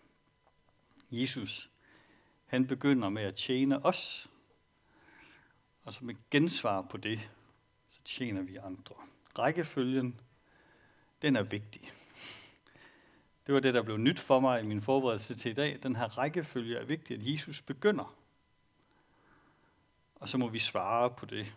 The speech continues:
som Jesus han har gjort for os. Men Jesus og disciplene, de er samlet her til påskefejring.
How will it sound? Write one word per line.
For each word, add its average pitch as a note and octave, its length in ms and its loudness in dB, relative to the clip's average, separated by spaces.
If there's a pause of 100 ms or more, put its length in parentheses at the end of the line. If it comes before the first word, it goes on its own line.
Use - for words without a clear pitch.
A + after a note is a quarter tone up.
som G#2 220 -6
Jesus - 260 -12
han F#2+ 160 -12
har F#2+ 80 -12
gjort G2+ 240 -16
for - 120 -18
os. - 300 -18 (1900)
Men C3+ 140 6
Jesus F3+ 280 4
og C#3 100 6
disciplene, B2+ 560 -2
de D#3 340 -6
er G2+ 260 2
samlet D3 460 4
her A2+ 220 4 (100)
til A2+ 200 -4
påskefejring. G#2 960 -2